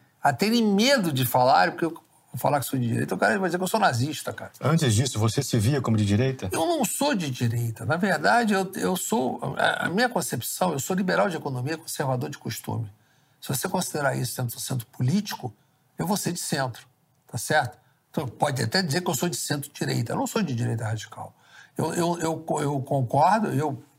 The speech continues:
Speaker 1: eu já disse, eu vou votar em Bolsonaro na eleição. É, eu não vou votar somente por exclusão, mas porque realmente ele representa o liberal da economia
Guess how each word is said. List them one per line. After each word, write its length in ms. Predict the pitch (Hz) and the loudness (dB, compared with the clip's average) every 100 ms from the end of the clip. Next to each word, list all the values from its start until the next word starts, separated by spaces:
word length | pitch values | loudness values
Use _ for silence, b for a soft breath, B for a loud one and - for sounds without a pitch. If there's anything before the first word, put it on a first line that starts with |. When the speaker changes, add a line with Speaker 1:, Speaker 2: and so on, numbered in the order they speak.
| _ _ - | _ _ 0
Speaker 1:
eu 100 | 131 | 4
já 140 | 135 | 4
disse, 280 | 113 180 - | 4 2 2
eu 80 | 117 | 2
vou 120 | 139 | 4
votar 220 | 113 113 | 2 2
em 40 | 117 | 2
Bolsonaro 580 | 113 - 107 120 160 | 0 0 0 2 0
na 80 | 127 | -2
eleição. 400 | 101 101 127 123 B B B B B | -6 -4 -4 -4 B B B B B
É, 680 | 127 127 127 123 120 117 110 117 | 0 2 4 4 2 2 -2 -2
eu 100 | 170 | 0
não 100 | 196 | 2
vou 140 | 190 | 2
votar 280 | 156 127 139 | 2 2 0
somente 360 | - 123 117 | 2 -2 -2
por 160 | - 120 | -4 -2
exclusão, 520 | 120 - 123 117 135 | -2 -2 -4 0 0
mas 120 | 190 143 | 0 -2
porque 180 | - | -2
realmente 380 | 123 139 147 151 | 0 0 -2 -4
ele 100 | 160 | -4
representa 600 | 147 165 156 123 123 117 | -4 -4 -4 -2 -2 -2
o 80 | 117 | -2
liberal 420 | 120 139 117 143 | -2 -2 -2 -4
da 100 | 123 | -2
economia 560 | 117 - 123 113 170 233 | -6 -6 -6 -4 -4 -6